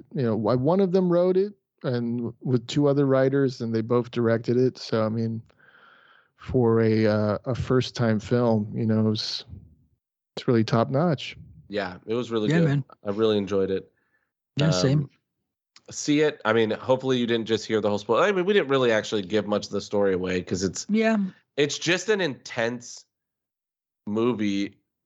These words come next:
Speaker 2: that goes at, like, I for sure thought it was gonna be more like, this girl's now haunted 'cause she didn't get out in time, and now there's, like, ghosts coming after her. It's completely different. It, like, they gave
Speaker 3: Yeah.
Speaker 2: nothing away with the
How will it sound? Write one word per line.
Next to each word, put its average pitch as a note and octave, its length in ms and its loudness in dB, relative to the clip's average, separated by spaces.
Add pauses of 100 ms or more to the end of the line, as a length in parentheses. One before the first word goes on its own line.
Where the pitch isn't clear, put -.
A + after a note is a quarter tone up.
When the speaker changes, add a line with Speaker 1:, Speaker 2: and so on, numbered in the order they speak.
(240)
Speaker 2:
that A2+ 400 0
goes C#3 300 2
at, C3 180 -6
like, B2+ 240 0
I C#3 240 2
for D3+ 280 -8
sure B2 420 -8
thought G#2 280 -2
it F#2 80 -8
was G2+ 140 -10
gonna G2+ 240 -4
be G2 180 -6
more G2 360 0
like, F#2 420 -4 (600)
this A2+ 200 2
girl's A2 260 2
now G2+ 180 4
haunted A2 540 2
'cause - 100 -10
she G#2+ 120 -6
didn't G2+ 180 -4
get A2 140 2
out G#2+ 220 4
in G#2 80 -8
time, G#2 360 0
and G2 100 -2
now G2+ 160 0
there's, G2+ 180 -2
like, F#2+ 160 -6
ghosts A#2 340 0
coming A2+ 300 0
after A2 300 0
her. A2 320 0 (360)
It's C#3+ 160 0
completely A#2 400 0
different. G#2 340 -4
It, A2+ 220 0
like, A2+ 320 0 (560)
they C3+ 120 2
gave F3+ 240 0
Speaker 3:
Yeah. - 20 -10
Speaker 2:
nothing C#3 360 -2
away A2 340 0
with G#2 260 -6
the G2+ 280 -2